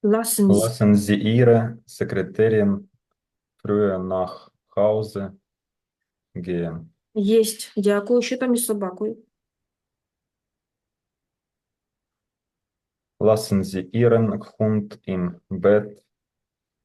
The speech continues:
Speaker 2: schlafen.
Speaker 1: Мгм. І?
Speaker 2: Lassen Sie Ihre Freundin in, im Auto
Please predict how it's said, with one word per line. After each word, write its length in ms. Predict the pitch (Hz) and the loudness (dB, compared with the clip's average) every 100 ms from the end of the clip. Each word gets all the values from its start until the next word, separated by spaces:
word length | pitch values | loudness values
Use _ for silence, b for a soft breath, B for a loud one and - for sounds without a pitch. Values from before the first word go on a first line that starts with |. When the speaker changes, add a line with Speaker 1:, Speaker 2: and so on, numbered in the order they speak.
| _ | _
Speaker 2:
schlafen. 580 | - 90 85 - 78 - _ _ - | -12 -4 -4 -6 -14 -14 _ _ -4
Speaker 1:
Мгм. 800 | 202 208 240 269 262 254 262 - | 0 2 0 -4 -6 -6 -8 -6
І? 420 | 196 180 214 277 _ _ _ _ _ _ _ _ _ _ _ _ _ _ _ _ _ _ _ _ _ _ _ _ _ _ _ _ _ _ _ _ _ _ _ - | -4 -2 -4 -6 _ _ _ _ _ _ _ _ _ _ _ _ _ _ _ _ _ _ _ _ _ _ _ _ _ _ _ _ _ _ _ _ _ _ _ -8
Speaker 2:
Lassen 680 | 101 104 104 - - 92 90 | 2 2 2 -4 -10 -8 -8
Sie 400 | 85 90 90 85 - _ _ _ _ _ _ - | -10 -6 -6 -8 -12 _ _ _ _ _ _ -6
Ihre 640 | 98 104 113 123 123 - _ _ _ _ _ _ _ - | 0 2 4 2 0 -10 _ _ _ _ _ _ _ -6
Freundin 680 | 95 98 101 98 95 90 - | 0 0 0 -2 -6 -8 -10
in, 360 | 92 87 85 - _ | -6 -6 -10 -20 _
im 360 | - 98 87 - | -2 -2 -2 -6
Auto 800 | - 80 80 - _ 123 131 - | 0 2 0 -4 _ -2 -2 -6